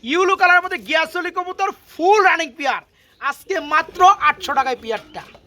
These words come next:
এখানে আমরা কি দেখতে পাচ্ছি বন্ধুরা? এখানে দেখতে পাচ্ছি এক জোড়া মুখী কবুতর। মুখী কবুতর নাম বলা যায় বন্ধুরা, নটটা ডাকতেছে মাশাআল্লাহ। আর মাদিরা কিন্তু চকলেট কালার, এটা কিন্তু আপনার, আহ,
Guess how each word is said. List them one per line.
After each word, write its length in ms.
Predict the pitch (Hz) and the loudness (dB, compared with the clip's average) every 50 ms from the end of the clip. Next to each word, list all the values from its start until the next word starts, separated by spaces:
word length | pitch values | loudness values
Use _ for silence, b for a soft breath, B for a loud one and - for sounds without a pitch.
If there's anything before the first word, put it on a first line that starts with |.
| _ _ - - - - - - | _ _ -20 -20 -20 -20 -6 0
এখানে 280 | 240 247 220 294 330 349 | 2 4 4 4 4 2
আমরা 200 | 349 349 349 359 | 2 0 0 -4
কি 160 | - - 330 | -6 -6 -6
দেখতে 220 | 330 349 - - 349 | -6 -4 -4 -4 -2
পাচ্ছি 240 | 349 339 330 - 339 | 0 -2 -2 -2 -4
বন্ধুরা? 400 | 330 339 349 330 339 339 349 415 571 - _ _ _ _ _ _ _ _ _ | -6 -6 -6 -4 0 2 2 2 0 -2 _ _ _ _ _ _ _ _ _
এখানে 320 | - 233 240 277 311 330 320 | -8 -4 -2 0 2 2 2
দেখতে 260 | 339 339 - 359 330 | 0 0 0 0 2
পাচ্ছি 220 | 330 330 - - 330 | 2 2 2 4 2
এক 100 | 311 262 | 2 2
জোড়া 180 | 247 320 311 | 2 2 2
মুখী 320 | 294 311 339 - - 302 302 | 2 2 -2 -6 -6 -4 -2
কবুতর। 440 | 247 320 311 330 320 - 349 359 - 440 370 | -2 -2 -2 -2 0 2 4 4 4 2 -2
মুখী 300 | 285 220 247 - - 269 | -8 -12 -10 -10 -10 -8
কবুতর 280 | 240 277 269 277 294 240 | -8 -6 -6 -4 -4 -4
নাম 300 | 202 202 226 262 254 262 | -2 0 -2 -2 0 0
বলা 220 | 277 277 277 277 | 0 2 2 2
যায় 140 | 233 254 247 | 2 0 -2
বন্ধুরা, 240 | 240 254 262 262 240 | -2 -2 -4 -4 -4
নটটা 240 | 247 - - 233 | -4 -6 -6 -6
ডাকতেছে 440 | 190 196 202 - - 302 254 - 233 | -4 -4 -4 -2 -2 -4 -2 -2 0
মাশাআল্লাহ। 500 | 202 208 208 - - 220 226 233 247 359 523 - B B B B B B B | 0 0 0 0 0 -2 0 2 2 0 0 -4 B B B B B B B
আর 100 | 190 196 196 | -2 -2 0
মাদিরা 280 | 208 226 233 269 277 | 2 2 2 4 4
কিন্তু 180 | 277 269 277 - - | 2 2 0 0 4
চকলেট 380 | 302 277 - - 302 330 320 - | 4 4 4 4 0 0 0 2
কালার, 260 | - 311 311 330 370 | 2 4 6 6 4
এটা 200 | 381 302 254 254 | 2 0 -4 -6
কিন্তু 280 | 208 294 294 285 240 294 | -4 -6 -8 -4 -2 -2
আপনার, 340 | 285 277 294 294 294 285 - | -2 -2 -2 -2 0 0 0
আহ, 420 | 208 208 220 214 214 220 220 220 | 0 0 2 2 2 2 0 0